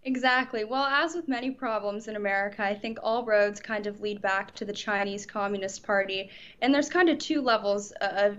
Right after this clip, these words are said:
issue here. One, uh, for decades, obviously, our establishment politicians have pursued policies of outsourcing and offshore,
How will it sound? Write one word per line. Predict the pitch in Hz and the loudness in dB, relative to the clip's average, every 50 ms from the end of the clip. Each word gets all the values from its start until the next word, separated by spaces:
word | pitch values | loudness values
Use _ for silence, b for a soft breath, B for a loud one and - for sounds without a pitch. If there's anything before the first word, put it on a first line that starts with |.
| 208 - | -2 -4
issue | 220 226 - - 214 | -4 -2 -2 -4 -4
here. | 202 202 190 175 180 - | -2 -2 -2 -2 -4 -4
One, | 220 233 294 294 247 202 196 202 208 B B B B B | 0 2 4 4 4 4 0 -2 -8 B B B B B
uh, | - 226 - | 0 0 0
for | - - 349 370 | 0 0 0 0
decades, | 269 240 254 247 262 262 262 226 214 208 214 - | 2 4 2 2 2 2 0 -2 -2 -4 -4 -2
obviously, | - 214 226 233 254 240 233 - - 214 202 202 | -2 0 0 -2 -4 -6 -6 -6 -6 -6 -4 0
our | - 196 214 233 240 | 0 2 2 2 0
establishment | 233 233 - 233 214 208 208 208 208 - - 202 190 - | -2 -4 -2 0 0 0 0 -2 -6 -8 -8 -10 -10 -6
politicians | - 233 202 190 190 190 - 214 202 202 - 208 202 202 | -4 -4 -2 -2 -2 -4 -4 -6 -6 -6 -6 -6 -6 -6
have | 208 208 208 - | -6 -10 -10 -6
pursued | - 214 208 - - 220 208 208 | -6 -6 -4 -4 -4 -6 -6 -2
policies | - 220 208 202 202 202 208 202 - - 214 202 208 202 B B B B B - | 0 2 4 4 4 2 2 -2 -4 -2 -2 -2 -2 -2 B B B B B 2
of | 208 214 | 2 2
outsourcing | - 208 220 226 233 226 - - 247 226 226 226 - - 233 220 208 | 4 2 2 2 0 -2 -4 -6 -4 -4 -4 -4 -4 -6 -4 -2 -2
and | 202 202 - | -2 -2 0
offshore, | 196 202 214 220 - - - - 196 196 | 0 0 0 0 -4 -6 -4 -2 -2 -4